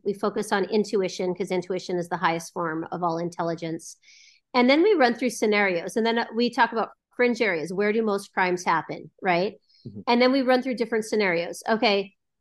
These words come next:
Speaker 1: this person is targeting you, and we know they're targeting you because they're staring at you. They've been staring at you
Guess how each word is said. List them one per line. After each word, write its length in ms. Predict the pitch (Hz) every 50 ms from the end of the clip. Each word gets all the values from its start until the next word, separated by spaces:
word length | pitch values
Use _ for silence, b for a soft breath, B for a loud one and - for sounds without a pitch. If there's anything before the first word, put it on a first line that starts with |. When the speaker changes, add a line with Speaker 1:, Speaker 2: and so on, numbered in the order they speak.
| _ _ -
Speaker 1:
this 260 | 226 220 262 262 262
person 380 | - - 302 311 302 - 269 240
is 320 | 220 208 208 - - - _
targeting 440 | - - 233 240 254 254 233 220 202
you, 160 | 190 185 185
and 80 | 180 190
we 80 | 196 196
know 160 | 196 214 240
they're 100 | 262 247
targeting 460 | - - 202 185 180 185 180 180 180
you 80 | 180 180
because 240 | 190 185 - -
they're 100 | - 190
staring 520 | 185 - - - 214 196 190 196 196 190 180
at 160 | 160 - -
you. 180 | 170 160 156 156
They've 140 | 202 202
been 140 | 214 220 214
staring 520 | 214 - - - 226 226 247 262 269 254 233
at 200 | 196 175 156 180
you 120 | 185